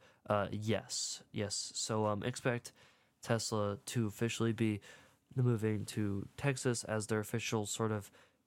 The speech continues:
incorporated headquarters everywhere now. So, yes. Great work. Good job, Delaware, as you guys are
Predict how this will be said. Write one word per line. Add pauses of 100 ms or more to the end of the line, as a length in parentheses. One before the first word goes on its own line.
(200)
incorporated
headquarters
everywhere (160)
now. (240)
So, (180)
yes. (720)
Great
work. (280)
Good
job,
Delaware,
as
you
guys
are